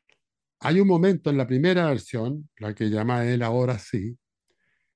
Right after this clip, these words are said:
que el director va a dejar a esta niña a la casa de la mamá.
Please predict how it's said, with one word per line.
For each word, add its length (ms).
que 120
el 80
director 600
va 100
a 40
dejar 400
a 40
esta 200
niña 280
a 40
la 140
casa 580
de 140
la 120
mamá. 400